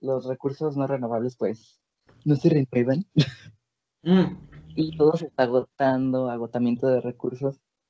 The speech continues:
Speaker 1: ¿Será posible llegar a este punto en el que podamos hacer esto? Base a los recursos que podamos tener.
Speaker 2: Pues a lo mejor si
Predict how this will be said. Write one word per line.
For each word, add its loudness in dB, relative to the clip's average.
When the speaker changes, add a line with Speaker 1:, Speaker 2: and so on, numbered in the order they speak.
Speaker 1:
¿Será 0
posible 2
llegar 2
a 4
este -2
punto 0
en -2
el -4
que 0
podamos 0
hacer -2
esto? -6
Base -6
a 0
los -2
recursos -6
que -8
podamos 0
tener. -2
Speaker 2:
Pues 0
a 6
lo 6
mejor 4
si 0